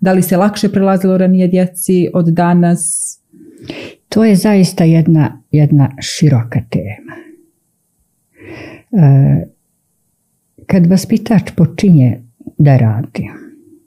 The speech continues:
Speaker 2: on shvati, e, da je ta škola samo ulaznica,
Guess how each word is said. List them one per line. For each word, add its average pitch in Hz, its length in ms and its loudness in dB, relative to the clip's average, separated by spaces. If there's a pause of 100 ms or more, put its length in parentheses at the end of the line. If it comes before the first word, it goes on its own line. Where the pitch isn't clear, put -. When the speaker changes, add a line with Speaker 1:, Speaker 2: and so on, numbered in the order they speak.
(120)
Speaker 2:
on 170 160 4
shvati, 156 640 -2 (920)
e, 156 360 4
da 151 100 4
je 151 100 2
ta 175 100 2
škola 175 360 0
samo 165 440 2
ulaznica, 160 760 0